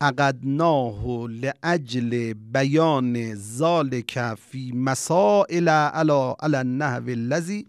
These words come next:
سیأتی ان شاء الله تعالی. این مقصد ثانی که ما نامگذاری کردیم به بحث ملازمات عقلیه، عقدناه، ما منعقد کردیم این بحث رو،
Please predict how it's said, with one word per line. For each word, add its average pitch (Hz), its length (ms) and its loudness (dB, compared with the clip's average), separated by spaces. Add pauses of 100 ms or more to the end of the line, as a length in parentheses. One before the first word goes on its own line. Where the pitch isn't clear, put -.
(560)
سیأتی 127 720 -2
ان 120 140 -4
شاء 117 320 -4
الله 151 500 -2
تعالی. 120 640 -4 (580)
این 226 300 0
مقصد 135 560 0
ثانی 123 760 0
که 104 380 -6
ما 139 320 0
نامگذاری 127 1120 2
کردیم 123 600 0 (440)
به 127 100 0
بحث 120 540 0
ملازمات 120 840 0
عقلیه، 147 1040 -2 (560)
عقدناه، 156 880 4 (320)
ما 170 400 6
منعقد 151 840 0
کردیم 127 680 -2
این 160 220 -2
بحث 196 560 0
رو، 247 240 -2